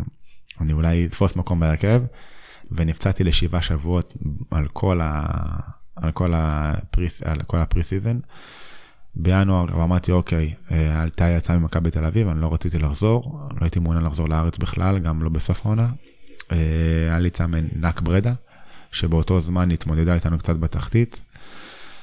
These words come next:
אה, המועדון לא שחרר אותי מ-, מסיבותיו הוא, כ-, ש-, שמועדון שמתחרה איתך על,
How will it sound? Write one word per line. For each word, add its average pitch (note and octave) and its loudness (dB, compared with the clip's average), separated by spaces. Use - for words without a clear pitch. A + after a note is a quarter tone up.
אה, D#2 0
המועדון D#2+ 0
לא F2+ 4
שחרר - 2
אותי G2 2
מ-, E2 0
מסיבותיו D#2+ 0
הוא, F#2+ 2
כ-, - -4
ש-, - -4
שמועדון D#2+ 0
שמתחרה E2 0
איתך E2+ 0
על, D2+ 0